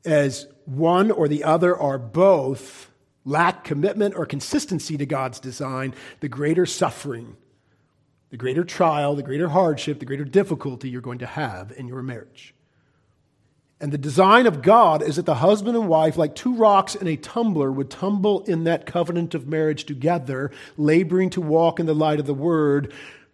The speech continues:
breaking off the sharp angles and becoming polished and beautiful.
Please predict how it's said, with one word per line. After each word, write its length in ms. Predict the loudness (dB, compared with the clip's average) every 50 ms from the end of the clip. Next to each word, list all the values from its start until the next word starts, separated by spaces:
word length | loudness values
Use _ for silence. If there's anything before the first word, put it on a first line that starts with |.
| _ _ _
breaking 320 | -2 -2 0 0 2 2 2
off 260 | 4 4 2 2 0
the 80 | -4
sharp 420 | -6 -4 -2 0 0 2 2 2 2
angles 400 | 2 2 2 2 0 0 -2 -2
and 80 | -4
becoming 360 | -4 -4 -4 -4 -4 -4 -6 -6
polished 680 | -10 -10 -6 -4 -2 -2 -2 -2 -4 -6 -8 -12 -16 -14 -12
and 280 | -10 -10 -10 -10 -12 -14
beautiful. 540 | -12 -10 -10 -10 -10 -12 -16 -18 -20 -20